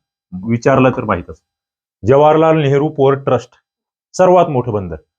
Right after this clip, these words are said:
आता हे वाढवण कोणत्या जिल्ह्यात होते, झालंय, तर हे पालघरमध्ये झालेलं आहे, झालंय, आता याचं झालं, उद्घाटन झालं, पंतप्रधानांच्या हस्ते उद्घाटन याचं झालंय. भावार्थ रामायण कोणी लिहिलं? संत रामदास, संत एकनाथ, संत चोखामेळा,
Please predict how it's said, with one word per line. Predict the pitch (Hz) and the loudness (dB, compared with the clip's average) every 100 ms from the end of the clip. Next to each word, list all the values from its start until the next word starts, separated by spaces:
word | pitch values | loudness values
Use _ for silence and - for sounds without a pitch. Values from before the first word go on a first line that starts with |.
| _ _ _ | _ _ _
आता | - - | -2 2
हे | 226 | 4
वाढवण | 165 160 165 175 233 | 4 4 4 2 0
कोणत्या | 226 214 214 | 0 0 0
जिल्ह्यात | 202 185 185 | 0 0 -2
होते, | 156 143 143 _ - | -6 -8 -10 _ -6
झालंय, | 135 147 139 | 0 2 2
तर | 139 _ - | 0 _ 2
हे | 208 | 2
पालघरमध्ये | 214 185 180 175 190 190 | 4 4 4 2 0 -2
झालेलं | 175 147 127 | -2 -4 0
आहे, | 117 107 - | -2 -2 -8
झालंय, | 120 170 233 180 | 0 2 4 2
आता | 110 107 | 2 0
याचं | 135 135 147 | -2 -2 -4
झालं, | 123 143 | -2 -4
उद्घाटन | 120 110 113 117 | -4 -8 -12 -10
झालं, | 107 80 _ _ _ _ _ _ _ _ _ _ _ _ _ _ _ _ _ 98 | -12 -12 _ _ _ _ _ _ _ _ _ _ _ _ _ _ _ _ _ -2
पंतप्रधानांच्या | 113 123 123 123 131 135 | 0 2 2 2 2 2
हस्ते | 117 139 | 0 -2
उद्घाटन | 127 107 110 131 131 | 0 0 0 -2 -4
याचं | 107 113 | -10 -8
झालंय. | 101 123 143 - _ _ 123 | -6 -4 -6 -8 _ _ -4
भावार्थ | 151 185 185 | 2 2 2
रामायण | 170 135 127 135 | 2 0 0 -2
कोणी | 135 110 107 | -2 -2 -2
लिहिलं? | 87 82 _ _ _ _ _ _ _ _ _ _ _ _ _ _ _ _ _ _ - - | -8 -12 _ _ _ _ _ _ _ _ _ _ _ _ _ _ _ _ _ _ -10 -8
संत | - 131 127 | 0 2 4
रामदास, | 123 120 127 123 | 2 2 2 2
संत | 131 123 | 0 -2
एकनाथ, | 123 120 127 127 123 | -2 -2 -2 -2 -2
संत | 131 120 | -4 -6
चोखामेळा, | 120 117 - 123 127 127 127 | -4 -4 0 0 2 2 2